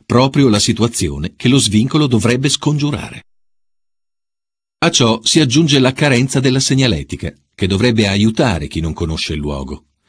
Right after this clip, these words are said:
Invece spesso non è chiara o induce all'errore. Due cartelli che si contraddicono, fornendo indicazioni incoerenti tra loro, o non è leggibile, perché coperta da vegetazione o da altri ostacoli.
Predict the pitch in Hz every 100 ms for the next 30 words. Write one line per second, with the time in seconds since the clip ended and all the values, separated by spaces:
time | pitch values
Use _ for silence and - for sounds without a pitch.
0 | - - - 107 131 165 - - - 190
1 | 190 180 175 147 135 143 - 101 90 104
2 | - _ 123 135 127 156 160 156 143 131
3 | 95 71 73 - _ _ _ _ _ -
4 | 120 113 98 - 98 90 85 - - 78
5 | 76 82 92 131 - 123 131 - - 117
6 | 117 127 117 117 120 113 127 117 113 131
7 | 127 110 110 123 135 135 160 185 87 -
8 | - _ - - 143 151 - 156 180 165
9 | 175 170 - 113 82 87 92 _ _ -
10 | 87 110 107 - 143 98 92 - 143 123
11 | 104 110 131 147 - 80 76 98 135 110
12 | 113 120 139 - - - - -